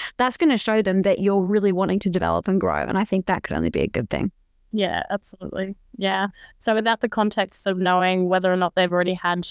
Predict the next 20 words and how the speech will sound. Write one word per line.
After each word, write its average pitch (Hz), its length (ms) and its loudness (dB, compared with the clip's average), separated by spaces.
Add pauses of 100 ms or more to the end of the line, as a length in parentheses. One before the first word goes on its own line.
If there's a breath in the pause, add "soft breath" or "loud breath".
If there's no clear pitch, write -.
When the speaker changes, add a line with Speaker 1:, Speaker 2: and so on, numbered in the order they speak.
(160)
Speaker 2:
um, 180 220 2
those 180 260 0
kind 180 220 -2
of 170 60 -2
challenging 175 460 2
conversations 175 760 -2
around 175 200 0
Speaker 1:
Mm. 220 100 4
Speaker 2:
setting 196 260 0
expectations, 190 1160 -2 (400 loud breath)
my 196 460 2
initial 196 500 0
thoughts - 420 -2
would 185 180 -2
be 190 260 2
to 185 180 -2
say, 170 560 0
you 175 240 2
know, 170 400 2 (100)
um, 170 380 0